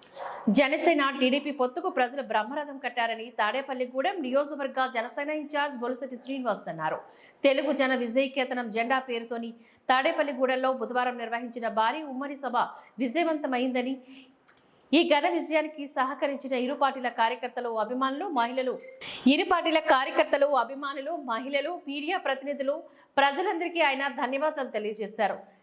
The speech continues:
జెండా సభ విజయవంతమైన సందర్భంగా గురువారం ఆయన మీడియా సమావేశం నిర్వహించారు.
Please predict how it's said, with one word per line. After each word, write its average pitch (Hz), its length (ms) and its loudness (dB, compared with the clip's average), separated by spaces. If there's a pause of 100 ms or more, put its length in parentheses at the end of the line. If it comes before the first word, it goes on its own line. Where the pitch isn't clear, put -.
(720)
జెండా 262 300 6
సభ 277 200 4
విజయవంతమైన 294 840 0
సందర్భంగా 269 580 0
గురువారం 262 520 0
ఆయన 277 160 0
మీడియా 294 340 0
సమావేశం 269 640 -2
నిర్వహించారు. 202 640 -4